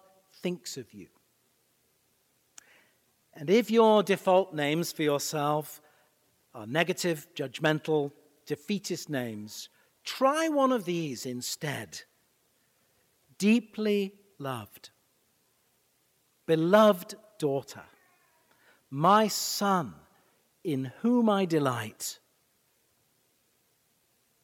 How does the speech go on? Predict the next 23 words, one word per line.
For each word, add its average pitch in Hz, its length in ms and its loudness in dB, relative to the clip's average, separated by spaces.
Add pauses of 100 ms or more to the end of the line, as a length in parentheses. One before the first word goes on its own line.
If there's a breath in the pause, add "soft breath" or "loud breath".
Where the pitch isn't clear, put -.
(1900)
That's - 360 -4
what 151 140 -10 (240)
Jesus - 800 -12 (720)
knew 127 580 -2
and 113 200 -12
heard 127 540 -2 (340 soft breath)
when 131 160 -6
he 135 160 -2
was 123 160 -4
bat-, - 320 -16 (120)
baptized. 104 840 -10 (1120)
And 131 180 -14
those 226 440 8
are 185 60 0
the 156 120 0
words 214 580 6
and 151 300 -2
names 190 460 2 (100)
we 160 240 -2
all 180 260 2
need 165 280 -2
to 147 100 -4
hear. 139 400 -2